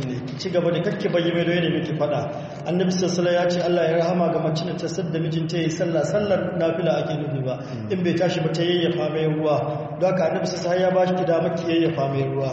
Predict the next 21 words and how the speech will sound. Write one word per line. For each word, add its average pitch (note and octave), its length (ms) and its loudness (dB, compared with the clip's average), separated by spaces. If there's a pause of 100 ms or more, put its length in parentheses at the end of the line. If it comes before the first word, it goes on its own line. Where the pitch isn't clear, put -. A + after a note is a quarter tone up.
(300)
Saboda F3 320 0
haka F3+ 160 -2
ki - 140 -6
ci - 180 -4
gaba F3 240 2
da F3 140 2
matsa E3+ 340 2
mai E3 240 0
ya D#3 80 0
yi D3 80 0
sallah. D3+ 400 0 (140)
In A#3 120 2
ya B3 120 2 (100)
tabbata F#3+ 600 0 (100)
bai F3 180 4
sallah, D3 480 0 (680)
in A3+ 160 0
ya B3 100 4 (100)
tabbata F#3+ 500 2
bai F3+ 140 4
sallah, D#3+ 640 0